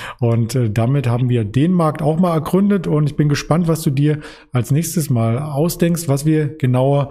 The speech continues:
hier an den Fokus rücken dürfen. Und wir möchten auch die Zuschauer fragen, also gerne als Informationsanfrage unter das Video reinposten, welche Themen, welche großen Komplexe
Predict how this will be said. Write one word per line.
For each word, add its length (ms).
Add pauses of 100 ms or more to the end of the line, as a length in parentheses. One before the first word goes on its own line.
(480)
hier 520
an 180
den 200
Fokus 540
rücken 320
dürfen. 380
Und 120
wir 80
möchten 280
auch 80
die 140
Zuschauer 440
fragen, 400
also 240
gerne 440 (420)
als 340
Informationsanfrage 1900
unter 240
das 220
Video 340
reinposten, 880
welche 300
Themen, 500 (460)
welche 200
großen 400
Komplexe 680